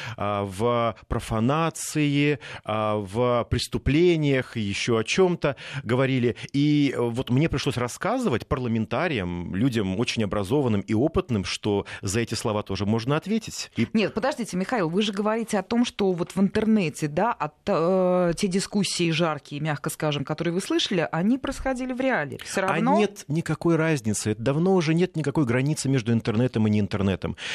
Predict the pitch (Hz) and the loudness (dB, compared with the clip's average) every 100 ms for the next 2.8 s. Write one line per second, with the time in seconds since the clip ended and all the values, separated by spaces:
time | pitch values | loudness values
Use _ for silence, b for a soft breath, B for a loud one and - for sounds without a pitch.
0 | 113 143 170 175 208 - 143 147 - _ | -2 0 2 2 2 0 -2 -2 -4 _
1 | 135 120 180 - - 175 160 127 127 120 | -6 -2 -2 -2 -2 0 2 0 0 0
2 | 143 160 139 131 101 123 87 85 | 0 0 0 0 2 0 0 -4